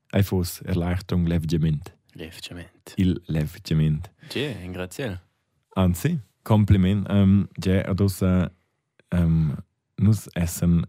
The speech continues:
Speaker 1: äh, una dina. Schein nus, che nus essen sil Hospezi, der Val,
Speaker 2: Äh,
Speaker 1: Oz.
Speaker 2: sì.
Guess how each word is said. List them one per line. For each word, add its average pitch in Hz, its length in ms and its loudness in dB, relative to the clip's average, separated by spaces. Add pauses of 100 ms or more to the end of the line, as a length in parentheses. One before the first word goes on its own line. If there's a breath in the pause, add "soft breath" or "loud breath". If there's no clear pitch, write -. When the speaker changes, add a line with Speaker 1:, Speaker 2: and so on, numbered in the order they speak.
Speaker 1:
äh, 80 60 -2
una 80 120 4
dina. 113 380 2
Schein 95 240 4
nus, 120 280 4
che - 120 -4
nus 117 120 6
essen 107 300 2
sil 98 560 2 (1600)
Hospezi, 104 640 0 (760)
der 87 100 4
Val, 104 320 4 (920)
Speaker 2:
Äh, 101 200 -8
Speaker 1:
Oz. - 440 0 (720)
Speaker 2:
sì. 101 260 -4